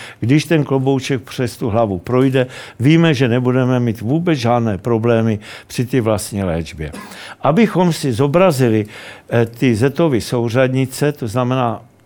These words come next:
ta, tato souřadnice je Xová, ta je Y zetová, tak je takzvaný lokalizační rám. Ten lokalizační rám, eh, je, eh, odlišný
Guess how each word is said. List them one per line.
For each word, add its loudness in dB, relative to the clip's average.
ta, -2
tato -2
souřadnice -4
je -10
Xová, -2
ta -2
je 0
Y -6
zetová, 2
tak -2
je 2
takzvaný 2
lokalizační 0
rám. 0
Ten -2
lokalizační 0
rám, 2
eh, -2
je, 4
eh, 2
odlišný 0